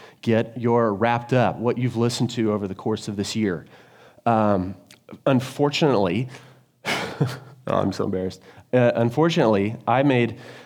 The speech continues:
uh, my streaming service available to my whole family, so my number one listen this year was, uh, My Little Pony. I'm not proud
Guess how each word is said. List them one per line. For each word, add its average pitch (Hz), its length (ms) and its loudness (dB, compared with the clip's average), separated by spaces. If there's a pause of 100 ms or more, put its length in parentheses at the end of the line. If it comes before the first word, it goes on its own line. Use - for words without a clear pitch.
uh, 101 220 2
my 127 540 2 (260)
streaming 123 380 2
service 110 360 0
available 113 380 0
to - 120 -8
my 101 120 0
whole 104 200 -4
family, 117 520 2
so 107 160 -4
my 107 120 2
number 120 320 2
one 117 260 2
listen 113 540 0
this 104 200 -6
year 107 160 0
was, 90 420 -6
uh, 92 360 0 (640)
My 104 120 0
Little 113 200 0
Pony. 110 440 0 (500)
I'm - 60 -20 (1900)
not 123 240 2
proud 113 440 -2